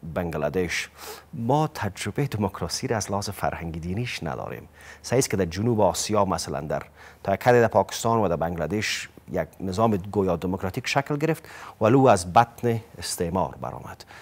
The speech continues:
ساختارهایی که نظام دموکراتیک در جنوب آسیا شکل داد، ساختارهایی بود که مستقیم از بریتانیا به میراث مانده بود.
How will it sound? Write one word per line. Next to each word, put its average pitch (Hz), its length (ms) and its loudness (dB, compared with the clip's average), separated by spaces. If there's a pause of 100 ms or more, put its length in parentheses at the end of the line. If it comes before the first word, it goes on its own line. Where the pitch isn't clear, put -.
(120)
ساختارهایی 113 640 4
که 120 140 -2
نظام 110 340 2
دموکراتیک 101 520 -4
در 101 100 -2
جنوب 104 300 -2
آسیا 104 240 0
شکل 123 300 -4
داد، 127 160 -2
ساختارهایی 110 380 -2
بود 120 180 -8
که 95 100 -6
مستقیم 95 380 -4
از 92 120 -4
بریتانیا 87 460 -4
به 80 180 -2
میراث 82 640 -4
مانده 60 200 -10
بود. 58 180 -14